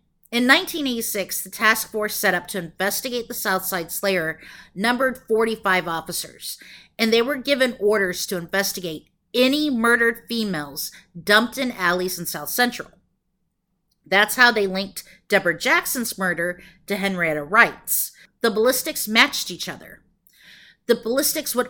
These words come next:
also match the other Grim Sleeper murder victims discovered in the nineteen eighties. However, while the task force numbered forty-five in nineteen eighty-six,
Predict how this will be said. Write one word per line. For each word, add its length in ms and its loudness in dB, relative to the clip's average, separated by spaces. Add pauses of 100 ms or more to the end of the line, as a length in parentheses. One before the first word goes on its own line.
also 420 4
match 680 -2
the 160 -10
other 240 6
Grim 260 2
Sleeper 480 0
murder 380 4
victims 500 -8
discovered 460 -2
in 80 -4
the 60 -8
nineteen 420 -10
eighties. 720 -8 (920)
However, 540 2 (460)
while 260 6
the 80 0
task 400 2
force 260 -4
numbered 360 -4
forty-five 640 2
in 80 -4
nineteen 400 -8
eighty-six, 800 -6